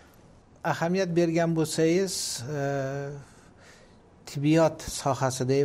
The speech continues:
bo'lgan, e, muammolar haqida Mirziyoyev nutqlagan va shunda bir joyda o'tib ketganki, mana, e, o'tmishda rahbarlar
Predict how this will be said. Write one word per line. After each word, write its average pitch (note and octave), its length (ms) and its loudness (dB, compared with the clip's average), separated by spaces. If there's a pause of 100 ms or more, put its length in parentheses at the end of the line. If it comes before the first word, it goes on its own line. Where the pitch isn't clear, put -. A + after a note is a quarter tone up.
(140)
bo'lgan, B2 360 2
e, A2 40 -10 (1040)
muammolar B2 600 6 (120)
haqida A#2+ 400 0 (180)
Mirziyoyev A2+ 560 -2 (1080)
nutqlagan A#2+ 640 0 (200)
va A#2+ 160 0
shunda A#2+ 440 0 (220)
bir C3+ 120 0 (120)
joyda A#2 320 0
o'tib C#3 380 -8
ketganki, A2 600 -4 (1080)
mana, B2+ 280 2 (200)
e, - 40 -8 (2250)
o'tmishda C#3 580 0 (120)
rahbarlar B2 800 2